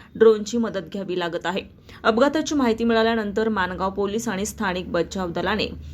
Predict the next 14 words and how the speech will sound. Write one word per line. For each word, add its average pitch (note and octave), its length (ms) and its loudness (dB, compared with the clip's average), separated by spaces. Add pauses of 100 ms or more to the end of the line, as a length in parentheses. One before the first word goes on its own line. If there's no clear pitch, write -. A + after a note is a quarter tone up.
(140)
त्वरित B3 240 6
घटनास्थळी G#3 680 -2
धाव F#3+ 260 -6
घेतली. E3+ 300 -8 (360)
पोलीस F#3 280 0
निरीक्षक F#3 500 0
निवृत्ती F3+ 460 -2
बोराडे F3 420 0 (480)
यांनी A#3+ 200 6
सांगितले, C#4 480 0
प्रथमदर्शनी A3 840 -2
वाहनावरील F#3 600 0
नियंत्रण F3+ 480 -2
सुटल्यामुळेच F#3+ 680 -2